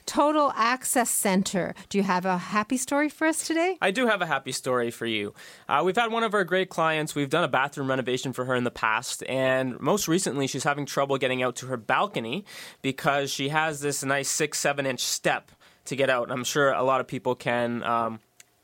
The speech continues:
Speaker 2: what's the word I'm looking
Speaker 1: Relate.
Speaker 2: for? Relate. There it is, uh, with that story. So right now, what we did to make it easier for her is it's something called a super pole. So it's, it can attach from floor to ceiling,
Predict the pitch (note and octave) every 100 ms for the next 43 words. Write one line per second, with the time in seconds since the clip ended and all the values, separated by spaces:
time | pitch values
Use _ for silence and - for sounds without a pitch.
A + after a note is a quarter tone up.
0 | _ _ _ _ _ _ _ _ _ -
1 | - B2 - B2 A#2 A2+ B2 - F#3+ F3
2 | D#3 D3+ D3 C#3+ C#3+ C#3 C3 B2 - B2+
3 | C3 B2+ A#2+ A#2+ - - - - B2 A#2+
4 | B2 B2 A#2 - C#3+ C3 A2+ - E3+ D#3
5 | D3+ - - - - F3 B3+ F3 D#3+ D#3
6 | D3+ G#3+ C#3+ C#3+ C#3 C#3 D3 C#3 C#3+ C#3
7 | C3 A2+ A#2 C#3 E3+ C#3+ E3 E3 G3+ A#3+
8 | - F#3+ F3 - F3 C#3+ - A2+ G#2 -
9 | - - - C#3 C3+ - C#3 C3 - -
10 | D3 D3 C#3 D#3+ F3+ - D3 B2+ C#3 D3+
11 | G3+ G3 C#3 A#2+ A#2+ G#3+